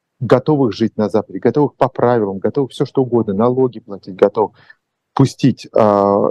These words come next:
и обескровить, ай ти обескровить Россию, чтобы Россия не смогла вести дальше войну. Они это не сделали, они сделали всё, что Путин победил. И он побеждает.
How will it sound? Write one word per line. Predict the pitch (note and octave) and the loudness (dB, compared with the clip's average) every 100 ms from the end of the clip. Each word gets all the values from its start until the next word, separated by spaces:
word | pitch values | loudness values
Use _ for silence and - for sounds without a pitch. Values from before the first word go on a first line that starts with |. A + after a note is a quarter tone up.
| - | -2
и | - A2+ G#2+ | 0 2 2
обескровить, | - A2 G2 A#2 - B2 G2 F2+ - - _ _ _ - | 2 0 0 -2 0 2 2 -2 -6 -18 _ _ _ 2
ай | A#2+ | 2
ти | A2+ C3+ | 2 2
обескровить | A2+ G#2 - - G#2 F2+ F2+ - - | 2 2 -4 -2 0 0 -4 -6 -2
Россию, | G#2+ G2+ - G2 F#2 | -2 -2 -2 -2 -2
чтобы | - F2+ G2 F#2 - - | -4 0 0 0 -4 -2
Россия | G#2+ G2 A2 | 0 0 0
не | A2+ | 0
смогла | F3+ D#3+ B2 | 2 2 2
вести | G#2+ - C#3+ | 0 -2 -2
дальше | C#3+ C#3+ - D3+ | 0 -2 -2 -2
войну. | D3+ D#3+ F3 - _ _ _ _ | -2 -4 -12 -16 _ _ _ _
Они | C3 A#2+ | 0 2
это | A2+ A2+ | 2 0
не | A2+ | -2
сделали, | G#2+ D#3 F3 D3+ - | 0 0 2 0 -2
они | A2+ B2+ | -2 -2
сделали | G#2 - C3 A2 G2+ | -4 -2 0 0 -2
всё, | F#2 - D#3 F3+ | -4 -2 -2 -2
что | - - | -4 -8
Путин | - B2 A#2+ G2+ | -6 -4 -4 -6
победил. | G#2 G#2 - F#2 - _ _ _ _ | -6 -4 -4 -6 -8 _ _ _ _
И | A2+ F#2+ | 0 4
он | A2 F#3+ | 4 2
побеждает. | - A3 B3 - F3+ F3 | 0 2 2 2 0 0